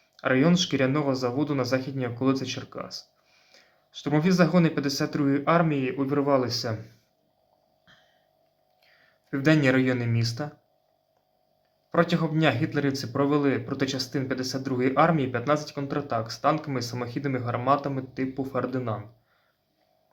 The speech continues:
Щодо, е, дій конкретних підрозділів і частин, то вісімсот шістдесят перший полк вів бій за Руську Поляну, дев'ятсот тридцять шостий полк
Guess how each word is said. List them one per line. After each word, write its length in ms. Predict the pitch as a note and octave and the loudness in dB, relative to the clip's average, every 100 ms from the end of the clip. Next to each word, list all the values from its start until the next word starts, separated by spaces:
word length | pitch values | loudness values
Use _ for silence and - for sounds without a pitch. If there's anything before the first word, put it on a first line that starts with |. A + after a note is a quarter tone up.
| _ _ _ _ | _ _ _ _
Щодо, 680 | - E3 D#3+ D3+ D3 C3 - C3 | -4 0 2 4 2 0 -6 -6
е, 220 | B2 B2 | -6 -2
дій 200 | C#3+ C3+ | 2 2
конкретних 560 | C3 B2+ D3+ D3 A#2 | 0 -2 -2 -2 -4
підрозділів 720 | B2+ C3+ F3 F3 C#3 B2 A2+ A2+ | -6 0 2 2 0 -2 -2 -4
і 60 | |
частин, 520 | - A#2+ - C3+ A#2 A2+ | -4 -6 -4 -4 -2 2
то 140 | C3 | 2
вісімсот 360 | C3 D3+ D3+ D#3+ | 2 0 -2 -2
шістдесят 380 | D3+ C#3 C3+ | -2 -2 -4
перший 320 | - C3+ C3+ B2+ | 0 0 0 -4
полк 340 | B2+ A#2+ A#2+ | -6 -6 -4
вів 160 | C#3+ C3+ | -4 0
бій 180 | C#3 | -2
за 160 | A#2+ B2+ | 2 2
Руську 300 | B2+ B2+ B2+ | 2 -2 -8
Поляну, 520 | - B2 B2 B2+ C3+ - - - _ _ | -4 -2 -2 -4 -8 -14 -20 -20 _ _
дев'ятсот 360 | B2+ C#3 E3+ E3 | 2 2 4 0
тридцять 240 | D#3 D#3 | -2 -4
шостий 420 | C#3+ E3 D3 - B2 | -2 0 0 -2 -6
полк 460 | - A2+ A2 - | -4 -4 -4 -8